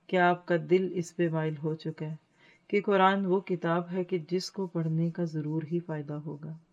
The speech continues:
अब सवाल पैदा होता है कि रमज़ान इस महीने में और इससे अगले और पिछले बाकी ग्यारह महीनों में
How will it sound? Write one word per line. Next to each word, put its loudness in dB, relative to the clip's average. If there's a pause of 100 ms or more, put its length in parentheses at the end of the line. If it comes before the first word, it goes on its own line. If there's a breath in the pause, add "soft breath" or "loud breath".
(680 soft breath)
अब 0
सवाल 2
पैदा 4
होता 0
है -4 (540)
कि 2
रमज़ान 2 (360)
इस 0
महीने 2
में 0
और 8
इससे 4
अगले 4
और 4
पिछले 2
बाकी 0
ग्यारह 4
महीनों 2
में 0